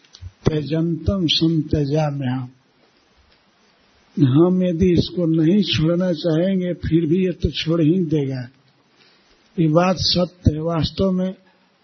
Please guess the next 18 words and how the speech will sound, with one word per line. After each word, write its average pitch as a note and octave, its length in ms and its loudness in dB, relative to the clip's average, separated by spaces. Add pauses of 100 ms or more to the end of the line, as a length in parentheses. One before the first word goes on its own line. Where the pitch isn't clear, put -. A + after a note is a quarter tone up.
(200)
आत्मा E3+ 680 0
शरीर E3 500 0
को E3+ 160 -2
नहीं D#3+ 280 2
छोड़ना D3+ 420 -2
चाहता C3 500 -6
है, B2 180 -16 (1000)
पर D#3+ 140 4
शरीर D#3+ 580 2
छोड़ने, E3+ 640 -2
छोड़ना E3 580 -2
चाहता C#3+ 680 -2
है। B2 180 -14 (1800)
शरीर E3 480 2
बीमार D#3+ 420 2
पड़ D3+ 220 -2
जाता D3+ 440 -2
है, D#3 240 -4